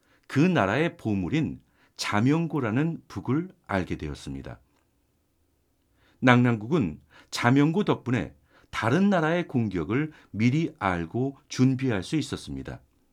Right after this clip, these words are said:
시간이 지나고 혼자 고구려로 돌아온 호동왕자는 낙랑공주에게 편지를 썼습니다.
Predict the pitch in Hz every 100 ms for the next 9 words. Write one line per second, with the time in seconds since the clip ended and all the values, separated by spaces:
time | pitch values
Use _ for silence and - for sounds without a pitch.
0 | _ _ _ _ _ _ _ _ _ _
1 | _ _ _ _ - - 175 175 196 202
2 | 156 107 92 90 80 123 _ - - -
3 | 143 120 127 131 135 - - 135 131 143
4 | 143 160 160 123 117 131 139 - 127 120
5 | 104 82 78 127 135 69 _ _ _ _
6 | _ _ 107 113 117 147 160 139 110 85
7 | 85 73 92 113 123 _ _ - - 123
8 | 113 101 123 127 101 - 69 67 64